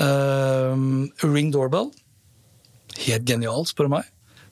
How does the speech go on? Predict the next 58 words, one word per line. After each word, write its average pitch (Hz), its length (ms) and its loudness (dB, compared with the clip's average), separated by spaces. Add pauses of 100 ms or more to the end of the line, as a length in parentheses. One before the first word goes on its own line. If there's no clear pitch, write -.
Muligheten 135 440 0
til 139 160 0
å 131 40 -4
kunne 139 200 -2
se 135 200 0
hvem 127 160 0
det 123 80 -2
er 117 80 -2
som 135 140 0
ringer 113 260 -2
på, 151 160 0
muligheten 127 440 -2
til 131 200 0
å 131 60 0 (100)
s-, - 80 -2 (240)
jeg 147 300 2
har 143 140 0
jo 143 40 0
hjemmekontor, 139 720 -2
det 143 80 0
har 135 140 2
jo 120 80 0
alle, 123 180 -2
men 160 160 0
jeg 143 160 0
har 123 300 -2 (340)
kontoret 127 640 -2
mitt 156 160 0
hjemme. 170 180 0 (320)
Det 147 80 0
er 135 80 2
litt 135 120 -2
annerledes. 127 280 -4 (720)
Eh, 143 380 2
og 151 180 0
det 143 80 4
å 143 80 2
sitte 147 240 -2
da 135 160 0
nede 120 240 -2
på 127 80 -2
kontoret 123 360 -2
mitt 120 120 -2
i 127 80 0
kjelleren 127 320 -2
og 131 80 -2
se 127 160 0
hvem 123 160 -2
det 120 140 -2
er - 20 0
som 127 220 0 (100)
ringer 120 320 -2
på, 143 80 -2 (240)
og 127 160 -4
kunne 131 200 -2
snakke 123 280 -4
med 117 160 -2
vedkommende, 123 400 -2